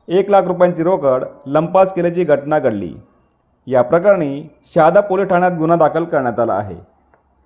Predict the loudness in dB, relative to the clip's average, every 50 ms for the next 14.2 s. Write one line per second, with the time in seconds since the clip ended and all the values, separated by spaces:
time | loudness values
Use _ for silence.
0 | _ _ _ _ _ _ _ _ _ _ _ _ _ _ _ -16 -4 -4 0 2
1 | 2 4 2 4 2 2 0 2 2 4 4 4 4 4 2 2 2 0 -4 -12
2 | -18 -20 _ _ _ _ _ -16 -2 0 0 0 0 2 0 0 2 2 0 -2
3 | 0 -4 -4 -4 -2 -6 -4 -4 -4 -4 -2 -2 -2 -2 -2 -6 -10 -10 -12 -14
4 | -20 _ _ _ _ _ _ _ _ _ _ _ _ _ _ _ _ 0 0 0
5 | 2 2 0 0 0 0 0 0 2 2 2 2 2 -2 -6 -8 -12 -16 _ _
6 | _ _ _ _ -4 0 2 2 2 2 0 0 2 0 0 2 0 2 2 4
7 | 2 2 2 0 -2 0 0 0 0 2 2 2 2 0 0 0 0 0 0 0
8 | -2 -4 -4 -6 -10 -14 -20 _ _ _ _ _ -10 -2 -2 -2 0 2 2 2
9 | 2 2 2 2 4 4 4 4 2 0 -2 -6 -12 -18 _ _ _ _ -14 -2
10 | 0 0 0 2 2 2 0 4 4 2 2 2 -2 -2 -4 -4 -2 -2 -8 -4
11 | -4 -4 0 0 0 0 2 0 0 0 2 0 0 0 0 0 0 0 2 2
12 | 0 0 0 -4 -10 -10 -12 -18 -20 -20 _ _ _ _ _ _ _ 0 0 0
13 | 0 0 -6 -6 -4 -6 -2 -2 0 2 2 2 2 2 2 2 2 2 0 -4
14 | -4 -6 -10 -14